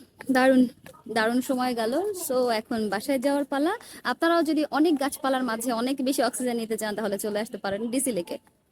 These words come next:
টাঙ্গাইল সদরে। হে ময়ূর, ময়ূরপঙ্খী বোট। সামনের এই বোটগুলো হচ্ছে আধা ঘন্টায় পঞ্চাশ টাকা,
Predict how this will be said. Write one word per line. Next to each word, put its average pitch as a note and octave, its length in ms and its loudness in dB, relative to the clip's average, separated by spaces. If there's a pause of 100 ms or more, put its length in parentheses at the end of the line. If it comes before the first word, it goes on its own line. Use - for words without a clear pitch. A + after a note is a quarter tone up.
(100)
টাঙ্গাইল G3+ 340 0
সদরে। D#3+ 480 -6 (1400)
হে C4+ 160 12 (540)
ময়ূর, A3 960 12 (1000)
ময়ূরপঙ্খী B3 760 12
বোট। F#3 280 6 (1120)
সামনের C4 340 12
এই C#4 100 12
বোটগুলো B3+ 440 12
হচ্ছে D4 380 12
আধা B3 280 10
ঘন্টায় B3+ 440 4
পঞ্চাশ A#3+ 380 4
টাকা, D4 280 6